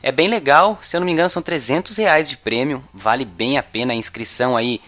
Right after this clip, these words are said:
é baratinho. Confere lá que vai valer a pena pra vocês, eu tenho certeza. E agradecer aí o Gustavo pela força que ele tá dando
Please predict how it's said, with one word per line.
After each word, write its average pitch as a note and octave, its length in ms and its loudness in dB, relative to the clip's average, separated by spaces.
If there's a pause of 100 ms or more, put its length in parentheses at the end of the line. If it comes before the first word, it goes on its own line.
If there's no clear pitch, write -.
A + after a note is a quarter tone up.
(260)
é G#2+ 80 -2
baratinho. B2 680 2 (760)
Confere B2+ 520 0
lá A#2+ 320 4 (360)
que A#2+ 140 -10
vai B2+ 240 2
valer B2+ 220 -2
a A#2 40 -2
pena A#2 300 -4
pra A2 140 -6
vocês, A2 420 -4
eu A2 60 -8
tenho A2+ 180 -8
certeza. E3+ 640 -2 (300)
E G3+ 60 -4
agradecer G#3+ 480 0
aí G3 140 0
o F#3+ 60 -4
Gustavo F#3+ 420 0
pela F3 240 0
força - 340 -4
que - 80 -8
ele E3 100 -6
tá D#3 160 2
dando D3 420 0